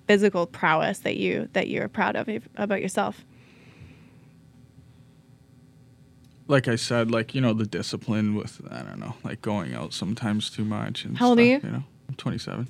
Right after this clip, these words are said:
Speaker 1: Fucking
Speaker 2: Well, I'm
Speaker 1: live
Speaker 2: twenty-six. I'll be twenty-seven
Speaker 1: live
Speaker 2: soon.
Speaker 1: your life, son. But no, I hear
Speaker 2: Yeah,
Speaker 1: you, okay?
Speaker 2: but you gotta be, like, if you wanna be beating guys that are just, like, the best, like,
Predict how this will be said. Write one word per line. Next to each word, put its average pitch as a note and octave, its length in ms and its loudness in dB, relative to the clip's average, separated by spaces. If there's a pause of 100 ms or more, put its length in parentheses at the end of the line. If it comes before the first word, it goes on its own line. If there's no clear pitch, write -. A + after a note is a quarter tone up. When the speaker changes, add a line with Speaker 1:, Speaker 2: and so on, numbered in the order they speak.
(160)
Speaker 1:
Fucking - 300 -16
Speaker 2:
Well, C3 80 6
I'm C3 80 4
Speaker 1:
live G3+ 80 6
Speaker 2:
twenty-six. B2 520 4
I'll A#2+ 80 2
be B2+ 140 2
twenty-seven A#2 460 0
Speaker 1:
live A#3 140 8
Speaker 2:
soon. G3+ 100 4
Speaker 1:
your E3+ 160 0
life, A3 420 8
son. G#3+ 260 6 (280)
But A#3+ 100 10
no, A3 140 8
I F#3 80 4
hear A#2 100 6
Speaker 2:
Yeah, A#2 100 8
Speaker 1:
you, F2+ 60 6
okay? A#2+ 140 2
Speaker 2:
but C3 60 8
you E3 100 10
gotta F3 240 12
be, F3+ 240 4
like, C3+ 260 4
if B2+ 160 2
you B2+ 80 4
wanna A#2+ 240 4
be A#2+ 380 4
beating A2 400 4
guys G#2+ 460 2
that A2 100 0
are G#2+ 80 0
just, G#2 280 -4 (160)
like, G2+ 200 0 (200)
the G#2+ 80 -2
best, A2 680 4
like, A2 240 0